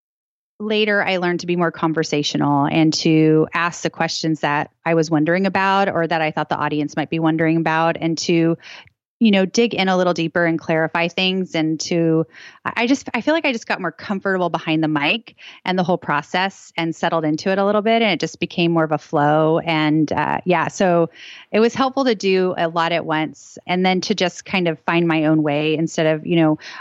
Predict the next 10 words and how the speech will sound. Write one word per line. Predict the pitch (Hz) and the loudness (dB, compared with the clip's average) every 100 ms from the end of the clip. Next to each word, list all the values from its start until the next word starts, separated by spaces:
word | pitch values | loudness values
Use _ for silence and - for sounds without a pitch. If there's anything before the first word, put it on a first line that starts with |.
| - | -4
I, | 185 185 _ _ - | -2 -4 _ _ -6
John's | 208 190 196 | -2 0 -2
show | - 190 | 0 0
was | 180 170 | 0 -2
great | 208 208 - | -2 -2 -2
for | 185 | -2
learning, | 196 196 185 | 0 0 0
and | 170 165 | 0 -2
he | 202 185 | -2 -2
tends | 175 - 180 175 - - | -2 -2 0 0 -6 -20